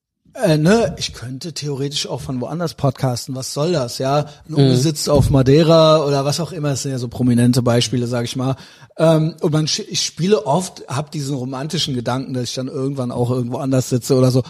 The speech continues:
Speaker 1: oder ein halbes Jahr hier, halbes Jahr da oder sowas. Und du hast es gemacht, ja, also
Speaker 2: Mhm.
Speaker 1: Chapeau.
Speaker 2: Ja,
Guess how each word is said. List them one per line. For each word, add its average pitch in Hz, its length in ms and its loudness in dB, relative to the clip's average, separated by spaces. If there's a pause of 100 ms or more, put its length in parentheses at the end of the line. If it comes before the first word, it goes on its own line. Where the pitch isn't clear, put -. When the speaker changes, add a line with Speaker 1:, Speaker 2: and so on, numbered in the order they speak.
Speaker 1:
oder 160 140 -6
ein 151 120 -4
halbes 151 280 -2
Jahr 143 120 2
hier, 139 240 0
halbes 139 240 -2
Jahr 131 120 0
da 131 220 2
oder 135 140 0
sowas. 135 320 -4 (240)
Und 135 80 -8
du 151 80 6
hast 156 100 4
es 156 100 -6
gemacht, 165 420 0
ja, 151 140 -4
also 135 340 -2
Speaker 2:
Mhm. 135 260 4 (220)
Speaker 1:
Chapeau. 160 400 0 (400)
Speaker 2:
Ja, 123 260 2